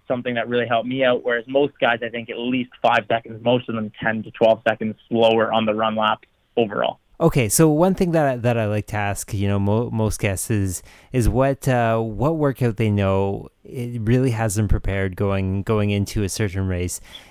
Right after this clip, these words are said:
Speaker 2: Now, yours is a little bit different because
Speaker 1: <laughs>
Speaker 2: I would imagine that there, there would be some sort of beverage involved.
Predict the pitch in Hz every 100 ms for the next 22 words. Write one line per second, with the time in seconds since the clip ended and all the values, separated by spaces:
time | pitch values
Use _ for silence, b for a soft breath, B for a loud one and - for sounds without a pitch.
0 | - 117 117 120 139 135 151 180 175 170
1 | 139 127 127 123 120 95 127 - 107 104
2 | 107 107 110 - 117 151 135 117 113 110
3 | 110 104 107 92 117 107 107 110 95 110
4 | 98 104 123 107 - 110 110 110 107 110
5 | - 117 - 127 160 127 104 90 90 87
6 | 92 95 101 113 101 95 95 92